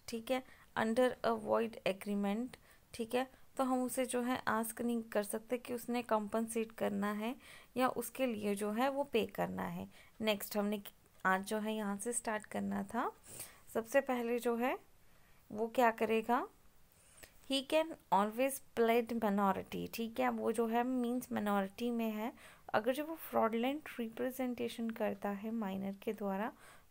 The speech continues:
तो कोई भी स्टेट डिफरेंस जो है वो उसके स्टेटस में नहीं आएगा, और ये जो है कॉन्ट्रैक्ट ये वॉइड ही रहेगा, यानी कि इसकी कोई भी वैल्यू जो है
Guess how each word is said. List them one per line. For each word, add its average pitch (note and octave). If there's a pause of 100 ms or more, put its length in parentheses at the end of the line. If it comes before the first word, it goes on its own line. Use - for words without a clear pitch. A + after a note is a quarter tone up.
तो B3+
कोई C4+
भी D4
स्टेट - (220)
डिफरेंस C4+
जो A3+
है A3+
वो A3+
उसके A3+
स्टेटस G#3+
में B3
नहीं G#3+
आएगा, G3 (460)
और B3
ये C4
जो B3+
है C4
कॉन्ट्रैक्ट G3+ (1040)
ये A#3+ (400)
वॉइड G3
ही B3
रहेगा, G#3 (380)
यानी G3+
कि C#4+
इसकी C#4+
कोई A#3
भी B3+
वैल्यू G#3+
जो G#3
है G3+